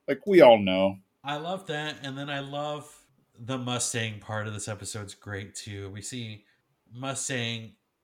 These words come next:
Speaker 2: having to buy all these flowers from this flower lady who has a secret message from him, from, uh, General Armstrong, who we fig-, I, I, I don't know, was her name ever said before this episode?
Speaker 1: Uh, yeah, I think, um,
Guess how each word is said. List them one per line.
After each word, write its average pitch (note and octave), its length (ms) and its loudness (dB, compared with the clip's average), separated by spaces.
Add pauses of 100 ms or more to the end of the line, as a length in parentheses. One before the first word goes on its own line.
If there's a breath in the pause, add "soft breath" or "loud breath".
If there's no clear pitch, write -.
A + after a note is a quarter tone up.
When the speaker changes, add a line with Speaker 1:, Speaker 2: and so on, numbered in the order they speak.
(340)
Speaker 2:
having C3+ 300 -4
to A#2+ 60 -6
buy A#2+ 220 -6
all C3 360 -2
these D#3+ 220 -8
flowers B2 520 -4
from A#2 140 -10
this G#2+ 160 -8
flower A#2 420 -2
lady G#2 300 -8
who A2 140 -12
has G#2+ 220 -4
a G2+ 200 -12 (520)
secret D#3 460 -8
message A#2+ 360 -8
from G#2+ 200 -10
him, G2+ 160 -12
from, B2+ 500 -6 (460)
uh, B2 260 -6
General C#3+ 400 -6
Armstrong, A#2 600 -6
who C3+ 120 -10
we D3+ 160 -10
fig-, D3+ 320 -14 (280)
I, C3 160 -4
I, C3+ 300 -12 (100)
I D3 140 -2
don't E3+ 160 -4
know, E3 180 -2
was C#3 240 -4
her D#3+ 140 -4
name E3+ 220 -6
ever E3+ 180 -4
said D#3 240 -4
before C#3+ 580 -10 (480)
this C3+ 220 -10
episode? D3+ 480 -6 (400)
Speaker 1:
Uh, D3+ 360 12
yeah, E3 340 12
I C#3 100 12
think, D#3+ 360 -2
um, B2 640 10